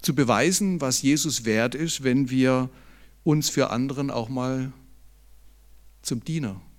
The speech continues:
oder zum Depp <laughs> oder zum Fußabtreter machen sollen. Sind wir zu stolz einfach. Sind wir zu stolz. Aber was hat Jesu-, Jesus vorgelebt?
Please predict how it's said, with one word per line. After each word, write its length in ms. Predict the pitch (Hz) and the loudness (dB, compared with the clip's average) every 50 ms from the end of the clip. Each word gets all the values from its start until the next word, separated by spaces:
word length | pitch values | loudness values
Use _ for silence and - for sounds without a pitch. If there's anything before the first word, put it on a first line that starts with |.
| - - - | -20 -20 -14
oder 220 | - 113 107 104 98 | -10 -10 -8 -8 -6
zum 260 | - 117 101 95 - | -4 -4 -4 -2 -2
Depp 260 | 123 127 - - - - - - - - - - - - - | -4 -4 -4 -6 -12 -16 -16 -16 -16 -14 -14 -14 -14 -16 -18
<laughs> 500 | - - - - - - - - - - | -16 -16 -16 -16 -16 -18 -20 -20 -12 -6
oder 220 | - 147 - 135 | -4 -4 -2 -2
zum 200 | 147 - 156 135 | -2 0 0 0
Fußabtreter 1000 | - - 185 208 190 160 - 127 127 123 - - 113 113 120 120 117 110 104 98 - - - - - - - - - - - - - - - - - | 2 2 4 4 2 0 -4 -8 -8 -8 -8 -6 -2 0 0 2 2 0 -2 -4 -8 -14 -20 -20 -20 -20 -20 -20 -20 -20 -20 -20 -20 -20 -20 -18 -12
machen 360 | - 101 98 92 - 98 98 | -10 -8 -8 -8 -8 -8 -8
sollen. 480 | 95 - 101 95 92 90 87 85 85 85 - - - - - - - - - - - - - - - - _ - - - - - | -8 -6 -8 -8 -10 -12 -16 -18 -20 -20 -20 -20 -20 -20 -20 -20 -20 -20 -20 -20 -20 -20 -20 -20 -20 -20 _ -20 -20 -20 -16 -8
Sind 80 | - 104 | -6 -4
wir 80 | 104 104 | -4 -2
zu 120 | - 151 | -2 -2
stolz 380 | - 214 220 220 - - - - | 0 0 0 0 0 -4 -8 -10
einfach. 560 | - 110 104 95 - - - - - - - - - - - - - - - - - - - - - - - - - - - - - | -10 -10 -12 -12 -12 -14 -16 -16 -18 -20 -20 -20 -20 -20 -20 -20 -20 -20 -20 -20 -20 -20 -20 -20 -20 -20 -20 -20 -20 -20 -20 -20 -12
Sind 160 | - - 101 | -6 -4 -4
wir 80 | 107 107 | -4 -4
zu 120 | - 139 | -6 -8
stolz. 520 | - - 180 156 117 104 - - - - - - - - - - - - - - - - - - - - | -8 -8 -8 -8 -10 -12 -14 -14 -16 -16 -18 -20 -20 -20 -20 -20 -18 -14 -12 -12 -12 -12 -12 -14 -6 -2
Aber 140 | 135 147 160 | 2 4 4
was 120 | 175 - | 6 8
hat 160 | 175 165 143 | 6 6 8
Jesu-, 300 | 165 165 160 - 156 156 | 8 6 6 6 4 0
Jesus 380 | - 151 139 139 123 127 117 - | 0 0 0 0 2 0 -2 -2
vorgelebt? 800 | - 240 262 277 233 220 147 113 104 104 98 - - - - | -2 -2 -4 -2 -2 -2 -2 -2 -2 -4 -6 -8 -14 -20 -20